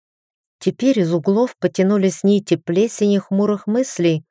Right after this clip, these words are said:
и паутина проклятий. Пока все это было слабое,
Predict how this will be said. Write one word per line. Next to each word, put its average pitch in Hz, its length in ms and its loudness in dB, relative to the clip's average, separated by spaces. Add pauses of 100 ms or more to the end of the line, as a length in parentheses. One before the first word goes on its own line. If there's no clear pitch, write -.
(260)
и 202 80 -6
паутина 202 580 -2
проклятий. 165 960 -2 (1120)
Пока 226 400 -4
все 233 280 -2
это 220 160 -2
было 208 260 -2
слабое, 185 800 -2